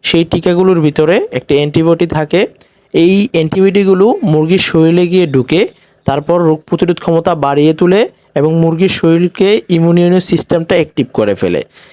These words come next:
ইমিউনো সিস্টেম অ্যাক্টিভ করলে মুরগির শরীরে নতুন কোনো ভাইরাস যখন আক্রমণ করে, তখন মুরগির শরীরে সেই ইমিউনো সিস্টেমটা অ্যাক্টিভ থাকার কারণে ওই ভাইরাসটা মুরগিকে কিছু করতে পারে না।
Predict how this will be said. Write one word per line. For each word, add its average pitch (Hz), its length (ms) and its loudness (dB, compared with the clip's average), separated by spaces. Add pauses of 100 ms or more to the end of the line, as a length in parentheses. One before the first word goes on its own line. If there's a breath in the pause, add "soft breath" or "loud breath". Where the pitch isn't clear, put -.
(120)
ইমিউনো 202 460 2
সিস্টেম 202 420 -2
অ্যাক্টিভ 185 380 -4
করলে 160 340 2
মুরগির 175 440 0 (140)
শরীরে 170 300 2
নতুন 185 320 0
কোনো 196 240 -2
ভাইরাস 143 420 -2
যখন 175 260 -2
আক্রমণ 170 440 -2
করে, 180 300 -2 (360 loud breath)
তখন 175 260 -2
মুরগির 160 420 2
শরীরে 165 580 0 (360 soft breath)
সেই 180 260 2
ইমিউনো 175 420 2
সিস্টেমটা 175 560 -2
অ্যাক্টিভ 165 400 -2
থাকার 180 280 -4
কারণে 165 300 -2
ওই 165 240 2
ভাইরাসটা 147 560 -4
মুরগিকে 175 560 0
কিছু 131 300 -2
করতে 117 300 -2
পারে 151 260 -2
না। 92 160 -8